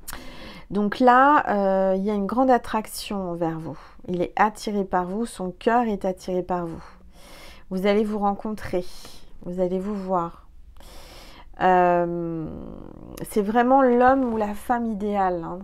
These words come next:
qui, qui, qui arrive là pour venir vous voir. On voit que c'est quelqu'un qui est peut-être un peu plus jeune que vous, légèrement. Euh, c'est quelqu'un d'aimable, d'intelligent, qui a plein d'idées nouvelles, innovantes,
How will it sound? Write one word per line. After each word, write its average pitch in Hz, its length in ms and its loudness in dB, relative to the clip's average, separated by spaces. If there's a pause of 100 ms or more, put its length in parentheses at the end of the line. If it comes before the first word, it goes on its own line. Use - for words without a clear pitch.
qui, - 320 -12
qui, 180 380 -10
qui - 220 -4
arrive 196 440 -2
là 196 220 -2
pour 190 160 -4
venir 190 380 -2
vous 185 180 -4
voir. 185 460 0 (720)
On 190 60 -6
voit 202 180 2
que 214 80 -16
c'est 214 120 -2
quelqu'un 226 480 -4
qui 214 200 -8
est 185 40 -6
peut-être 208 360 -4
un 190 100 0
peu 233 160 -4
plus 233 220 -4
jeune 214 240 -4
que 220 140 -6
vous, 196 240 -4
légèrement. 208 960 0
Euh, 180 340 -2
c'est 185 80 -6
quelqu'un 185 340 -6
d'aimable, 196 560 0
d'intelligent, 190 760 -4 (840)
qui - 80 2
a - 60 4
plein 277 340 0
d'idées 240 340 0
nouvelles, 202 640 0
innovantes, 214 840 -4